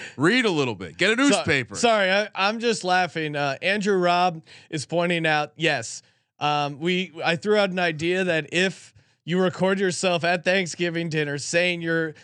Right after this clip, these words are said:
Speaker 2: thankful for
Speaker 1: Oh, wow.
Speaker 2: Manscaped and send in that video,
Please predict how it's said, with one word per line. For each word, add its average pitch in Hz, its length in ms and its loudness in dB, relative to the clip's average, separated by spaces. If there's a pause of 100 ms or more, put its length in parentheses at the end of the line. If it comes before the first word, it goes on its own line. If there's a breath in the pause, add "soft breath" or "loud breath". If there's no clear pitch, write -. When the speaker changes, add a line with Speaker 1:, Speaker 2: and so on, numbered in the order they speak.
(160 loud breath)
Speaker 2:
thankful 175 380 0
for 165 160 -4
Speaker 1:
Oh, - 20 -6
wow. 151 60 -6
Speaker 2:
Manscaped 165 880 0
and 147 180 -6
send 190 300 0
in 190 100 -2
that 170 220 0
video, 139 560 0